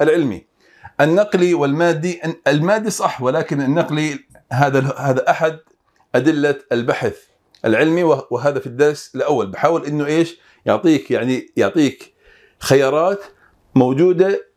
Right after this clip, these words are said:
في دروس أخرى، ولكن ما دام أنت فاهم وحافظ إن شاء الله تعالى ت-، تستطيع تميز الجواب الصحيح. مادي ومعنوي، نعم مادي ومعنوي، فإذا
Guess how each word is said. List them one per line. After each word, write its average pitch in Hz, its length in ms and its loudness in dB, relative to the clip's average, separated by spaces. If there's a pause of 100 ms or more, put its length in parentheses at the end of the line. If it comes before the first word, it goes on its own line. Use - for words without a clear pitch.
(140)
في 175 460 2 (1080)
دروس 170 460 4
أخرى، 127 220 2
ولكن 131 480 0
ما 113 180 2
دام 175 180 2
أنت 165 180 -8
فاهم 127 440 -2 (680)
وحافظ 170 520 0 (180)
إن 123 80 0
شاء 151 160 2
الله 131 120 0
تعالى 127 240 0
ت-، - 180 -12 (100)
تستطيع 131 440 -2
تميز 135 540 0 (440)
الجواب 120 460 4 (100)
الصحيح. 127 440 -6 (440)
مادي 151 640 0 (100)
ومعنوي، 143 920 0
نعم 107 340 -2
مادي 170 520 -2
ومعنوي، 147 600 0
فإذا 135 400 -4